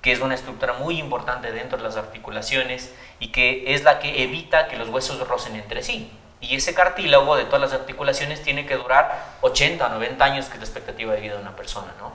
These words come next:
En nuestro país, más o menos. Eh, si es que el cartílago se empieza a dañar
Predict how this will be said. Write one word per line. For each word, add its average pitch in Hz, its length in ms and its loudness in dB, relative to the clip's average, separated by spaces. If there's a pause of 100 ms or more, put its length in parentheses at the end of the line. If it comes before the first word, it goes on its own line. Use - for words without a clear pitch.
(120)
En 104 60 -20
nuestro - 240 -16
país, 92 220 -10
más 90 120 -12
o 92 40 -14
menos. 107 320 -4 (1200)
Eh, 127 480 4
si - 220 0
es - 100 2
que 233 100 -4
el - 80 0
cartílago 220 380 2
se 180 100 0
empieza 160 300 2
a 139 140 8
dañar - 420 0